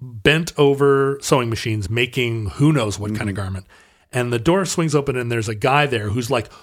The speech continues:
Speaker 1: "What the hell are you doing spray painting my building?" And I ran, and he chased me.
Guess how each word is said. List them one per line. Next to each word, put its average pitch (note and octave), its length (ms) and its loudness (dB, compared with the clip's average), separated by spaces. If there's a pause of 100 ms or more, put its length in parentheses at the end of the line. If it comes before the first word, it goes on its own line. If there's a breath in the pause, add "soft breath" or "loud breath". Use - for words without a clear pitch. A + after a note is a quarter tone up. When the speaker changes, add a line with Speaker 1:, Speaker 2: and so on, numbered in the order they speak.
(100)
Speaker 1:
"What F4 240 6
the - 180 4
hell F4 260 4
are D#4+ 120 6
you D4+ 160 4
doing D4+ 340 4
spray D#4+ 340 2
painting D#4 320 0
my C#4+ 160 0
building?" A#3+ 380 -2 (420 soft breath)
And B2 120 -2
I F#3+ 140 4
ran, D#3+ 560 2
and A#2+ 100 -2
he D4+ 220 0
chased D4+ 460 4
me. B2 280 -4